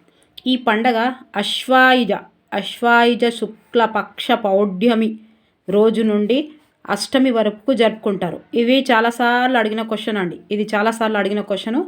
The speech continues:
ఎప్పుడు ఇంపార్టెంటే. అశ్వాయుజ శుక్లపక్ష, శుక్లపక్ష పాడ్యమి, పాడ్యమి, పాడ్యమి రోజు. ఎట్లా పుడుతుంటారు? శుక్లపక్ష పాడ్యమి. ఓకే,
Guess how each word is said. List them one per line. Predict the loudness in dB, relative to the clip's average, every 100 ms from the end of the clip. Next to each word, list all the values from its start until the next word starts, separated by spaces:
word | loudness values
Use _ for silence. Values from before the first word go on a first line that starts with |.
| -8 _ -2
ఎప్పుడు | -2 0 2 4
ఇంపార్టెంటే. | 4 0 0 0 0 -4 -8 -16 _ _ _ _ -6
అశ్వాయుజ | -6 0 4 4 4 2
శుక్లపక్ష, | 0 -4 -2 0 0 -2 -4 -4 -4 -4 _ _ _ _ _ -6
శుక్లపక్ష | -6 -2 0 2 2 -4 -4 -4 2
పాడ్యమి, | 2 2 0 2 2 2 2 2 0 -6 -14 -8 -2
పాడ్యమి, | 2 2 0 0 0 0 -4 -6 _ _ -2
పాడ్యమి | 0 0 -2 0
రోజు. | -2 -2 -4
ఎట్లా | -4 -2
పుడుతుంటారు? | -2 -2 -4 -6
శుక్లపక్ష | -6 -6 -4 -4 -2 -4 -4 -6
పాడ్యమి. | -4 -2 0 0 -2 -6 -18 _ _ _ _ _ _ _ -8
ఓకే, | -2 0 0